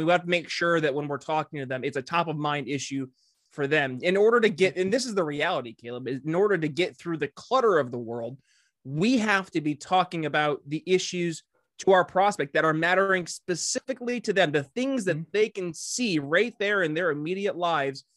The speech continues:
Speaker 1: that are
Speaker 2: Mm-hmm.
Speaker 1: problems. And when we can start to, number one, enter into those conversations that they're already having in their own mind, quite literally meeting them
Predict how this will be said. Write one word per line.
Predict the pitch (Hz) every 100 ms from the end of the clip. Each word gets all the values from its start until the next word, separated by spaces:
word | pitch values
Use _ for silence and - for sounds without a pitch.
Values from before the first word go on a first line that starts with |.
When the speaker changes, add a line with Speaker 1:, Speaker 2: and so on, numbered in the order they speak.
| _ _ -
Speaker 1:
that | 143 135
are |
Speaker 2:
Mm-hmm. | 214 -
Speaker 1:
problems. | 208 202 139 110 -
And | 156 160
when | 156 151
we | 233
can | 254 247
start | - 196 196 -
to, | 175
number | 165 185 165
one, | 165 165 _
enter | 185 247 247 233
into | 220 185
those | 160 175
conversations | - 160 170 233 147 131 135 147
that | 123 120
they're | 143
already | 156 165
having | 156 143 151
in | 143
their | 139 190
own |
mind, | 180 139 147 156
quite | 240 233
literally | 226 226 202
meeting | 165 175 220 247
them | 196 180 170 208